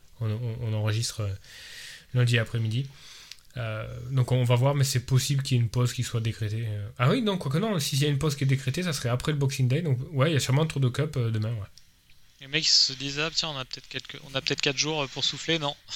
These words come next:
Speaker 2: <laughs> Cup.
Speaker 1: Même pas. Ouais, ouais, non, c'est, c'est, c'est très
Speaker 2: Je
Speaker 1: bizarre,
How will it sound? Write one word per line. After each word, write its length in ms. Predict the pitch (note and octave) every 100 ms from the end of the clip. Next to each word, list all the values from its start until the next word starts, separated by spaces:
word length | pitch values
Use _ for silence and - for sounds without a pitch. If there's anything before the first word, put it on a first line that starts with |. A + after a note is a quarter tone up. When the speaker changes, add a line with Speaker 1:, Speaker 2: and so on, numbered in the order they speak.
| -
Speaker 2:
<laughs> 300 | - D#3 -
Cup. 200 | D#3+ D3+ - - - - - - -
Speaker 1:
Même 160 | C3
pas. 140 | C3 B2
Ouais, 240 | B2+ C3
ouais, 100 | C3+
non, 120 | B2
c'est, 200 | A2+ A2+
c'est, 260 | G#2 A2 G2+
c'est 180 | - -
très 120 | -
Speaker 2:
Je 80 | -
Speaker 1:
bizarre, 140 | E3+